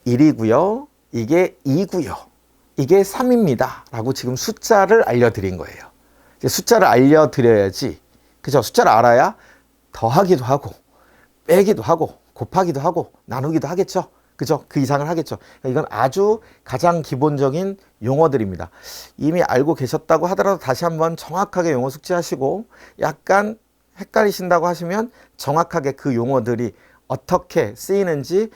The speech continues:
그리고 무슨 내용인지. 그래서 뒤에 가서, 어, 이 학교의 이 전형에서는, 어, 백분위를 반영합니다. 그럼, 아, 백분위?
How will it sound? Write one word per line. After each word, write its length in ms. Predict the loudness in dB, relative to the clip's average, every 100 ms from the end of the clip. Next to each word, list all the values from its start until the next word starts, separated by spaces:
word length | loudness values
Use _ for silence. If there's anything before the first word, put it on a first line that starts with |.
| _
그리고 200 | -8 -6
무슨 240 | -4 -6 -4
내용인지. 640 | 0 0 0 -2 -6 -12 -10
그래서 400 | -4 0 0 -2 -8 -20 -6
뒤에 200 | 0 4
가서, 340 | 4 4 2 4
어, 180 | 2 2
이 180 | 2 2
학교의 580 | 2 0 2 4 2 2
이 160 | -2
전형에서는, 800 | -2 -2 -2 -2 -2 -2 -2 -6 _ _ _
어, 80 | -4
백분위를 480 | -2 -2 0 2 2
반영합니다. 460 | 0 0 0 0
그럼, 180 | -2 -4
아, 180 | -4 -6
백분위? 600 | -6 -10 -4 -2 -4